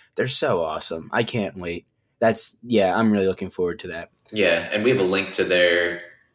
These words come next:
Speaker 2: website on our, uh, auto, our affiliates page, affiliates and partners page on our website.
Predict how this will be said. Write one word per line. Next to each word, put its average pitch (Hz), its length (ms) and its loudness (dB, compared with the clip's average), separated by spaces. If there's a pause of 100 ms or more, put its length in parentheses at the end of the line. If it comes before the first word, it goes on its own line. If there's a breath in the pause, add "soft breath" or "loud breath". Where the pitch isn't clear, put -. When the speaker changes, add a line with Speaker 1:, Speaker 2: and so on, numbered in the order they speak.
(140)
Speaker 2:
website 90 560 0 (220)
on 92 120 -2
our, 82 540 -2 (100)
uh, 80 320 0
auto, 90 360 0 (400)
our 90 160 4
affiliates 87 560 -2
page, 80 380 -6
affiliates 85 380 -4
and 78 120 -14
partners 80 300 -6
page 82 240 -8
on 80 80 -8
our 78 100 -8
website. 78 360 -10